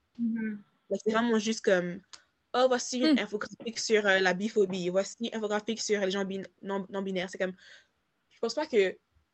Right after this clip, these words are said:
Speaker 2: que personne marginalisée, ça passait tout ton temps à expliquer ton,
Speaker 1: Mm.
Speaker 2: ton identité aux gens qui sont oppresseurs, tu sais.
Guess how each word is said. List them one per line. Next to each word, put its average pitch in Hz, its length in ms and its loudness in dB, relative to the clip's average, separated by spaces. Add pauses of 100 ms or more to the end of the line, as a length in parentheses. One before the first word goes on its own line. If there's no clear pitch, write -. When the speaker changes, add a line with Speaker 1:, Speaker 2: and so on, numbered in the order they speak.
(240)
Speaker 2:
que 160 80 0
personne 202 460 -4
marginalisée, 196 600 -8
ça - 140 -8
passait 208 240 -2
tout 247 160 -6
ton 196 160 2
temps 220 140 -2
à - 80 -2
expliquer 226 520 -4 (380)
ton, 208 160 0
Speaker 1:
Mm. 208 60 -8 (260)
Speaker 2:
ton 202 100 -6
identité 185 440 -4
aux 185 80 0
gens 196 180 -4
qui 202 120 -14
sont 175 320 -8 (240)
oppresseurs, 175 500 -10
tu - 80 -10
sais. 190 160 -10